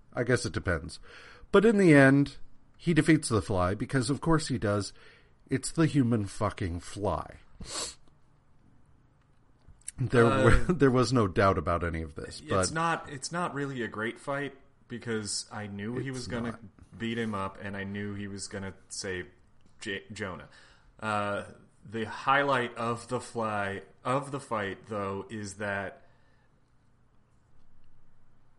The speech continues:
Speaker 2: Spider-Man tells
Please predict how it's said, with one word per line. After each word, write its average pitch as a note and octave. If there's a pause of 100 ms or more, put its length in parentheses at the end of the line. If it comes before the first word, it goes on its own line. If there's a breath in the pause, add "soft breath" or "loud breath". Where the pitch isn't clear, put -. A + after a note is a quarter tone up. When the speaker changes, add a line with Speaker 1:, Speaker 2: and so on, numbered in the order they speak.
(800)
Speaker 2:
Spider-Man B2+
tells A2+